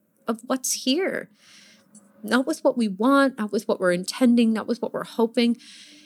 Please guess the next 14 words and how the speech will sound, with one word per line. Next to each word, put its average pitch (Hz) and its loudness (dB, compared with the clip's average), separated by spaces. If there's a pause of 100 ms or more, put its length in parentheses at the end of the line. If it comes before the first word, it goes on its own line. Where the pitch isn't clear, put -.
(280)
Every 302 2
single 269 2
aspect 208 0
of 190 -4
what 196 -2
we 269 6
want 208 -2
in 208 0
this 220 0
life 175 -2
is 202 0
available 190 0 (120)
here 214 0 (160)
and 190 -2